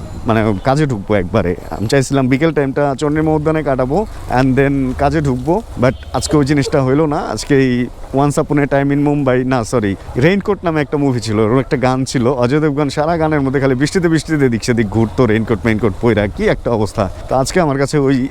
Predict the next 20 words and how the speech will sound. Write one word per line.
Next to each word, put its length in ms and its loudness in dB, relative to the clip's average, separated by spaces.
রেইনকোট 400 0
সিনেমার 320 0
শুটিং 580 0
মনে 460 0
হচ্ছে। 880 -2
কিন্তু 240 0
এই 400 4
যে 180 0
দেখেন 380 0
এই 140 2
রাস্তাটা, 600 -2
ভাই 200 0
এই 300 0
রাস্তাটা 600 -4
আপনাদেরকে 520 -4
আমি 160 -2
বাইক 280 0
থেকে 200 -2
নেমে 320 2
দেখাই। 380 -4